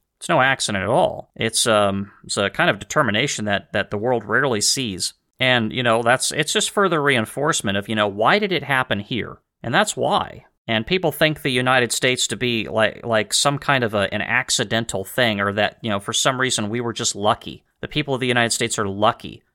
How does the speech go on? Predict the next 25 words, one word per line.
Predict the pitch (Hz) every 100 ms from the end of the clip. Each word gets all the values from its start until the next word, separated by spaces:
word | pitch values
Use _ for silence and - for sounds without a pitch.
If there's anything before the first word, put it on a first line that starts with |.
| -
It |
wasn't | 117 175 -
luck. | 95 110 139 -
Luck | 117 143
had | - 110
nothing | 107 123 - 107
to | 101
do | 107 123
with | 92
it. | 58 - _
And | 120 120
it's | -
not | 143 156 -
some | - 143
kind | - 139 131
of, | 117 -
um, | 104 95 92 95 - _
it's | 127 -
not | 151 -
some | - 135
<laughs> |
kind | - - 139 123
of | 117 -
a, | 104 95 95
um, | 85 85